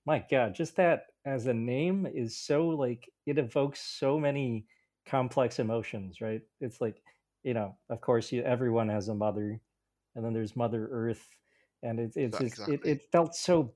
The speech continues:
Speaker 1: big. I remember being a little kid, like, maybe, like, seven years old, just seeing that title, Mother with a globe for the O, and I was like, I just felt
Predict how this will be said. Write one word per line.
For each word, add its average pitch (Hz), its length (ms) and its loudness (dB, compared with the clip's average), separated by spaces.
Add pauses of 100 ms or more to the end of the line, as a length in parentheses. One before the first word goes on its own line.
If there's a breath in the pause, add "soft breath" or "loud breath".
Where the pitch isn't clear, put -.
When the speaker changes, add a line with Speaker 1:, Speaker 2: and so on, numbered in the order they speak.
Speaker 1:
big. 123 380 4
I 135 100 4
remember 170 520 6
being 131 300 2
a 113 60 0
little 131 380 0
kid, 110 400 0
like, 107 200 -6
maybe, 131 240 0
like, 117 200 -4
seven 143 420 2
years 120 280 -2
old, 120 240 0
just 120 260 -8
seeing 131 340 2
that 117 220 0
title, 117 420 2
Mother 120 460 0
with 120 200 -4
a 120 60 -4
globe 117 420 0
for - 120 -10
the 113 200 -4
O, 117 280 0
and 117 120 -4
I 117 80 -2
was 110 140 -4
like, 110 220 -4 (720 soft breath)
I 143 100 -2
just 147 260 -2
felt 143 320 4